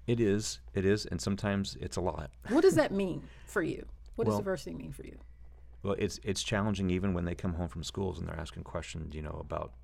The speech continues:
Speaker 1: about certain classes of, of folks, and I hate to even use that term,
Speaker 2: Mm.
Speaker 1: classes of folks. It
Speaker 2: Mm-hmm.
Speaker 1: just sounds degrading.
Speaker 2: Mm-hmm.
Speaker 1: Um, but, you know, we have folks even in the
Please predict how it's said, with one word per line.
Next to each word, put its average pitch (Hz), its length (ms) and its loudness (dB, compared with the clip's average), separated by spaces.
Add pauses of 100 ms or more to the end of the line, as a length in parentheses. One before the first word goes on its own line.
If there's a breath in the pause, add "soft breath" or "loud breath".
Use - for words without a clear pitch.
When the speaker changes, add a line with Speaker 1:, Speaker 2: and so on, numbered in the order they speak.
(140)
Speaker 1:
about 82 260 -8
certain 82 400 -6
classes 80 480 -6
of, 82 100 -8 (200)
of 82 160 -8
folks, - 360 -4
and 80 80 -6
I 80 80 -4
hate 82 180 -8
to - 60 -6
even 76 160 -6
use 76 160 -8
that - 180 -8
term, 78 280 -6
Speaker 2:
Mm. - 60 -12
Speaker 1:
classes 82 420 -6
of - 100 -10
folks. - 320 -10
It 214 60 -6
Speaker 2:
Mm-hmm. 208 120 -2
Speaker 1:
just 214 160 -4
sounds - 200 -8
degrading. 80 540 -6
Speaker 2:
Mm-hmm. 196 200 -4 (520 loud breath)
Speaker 1:
Um, 76 400 -4 (400)
but, 87 320 -4
you 78 100 -8
know, 73 100 -4
we 87 160 -2
have 90 200 -2
folks - 420 -6
even 110 280 0
in 90 280 0
the 78 240 -4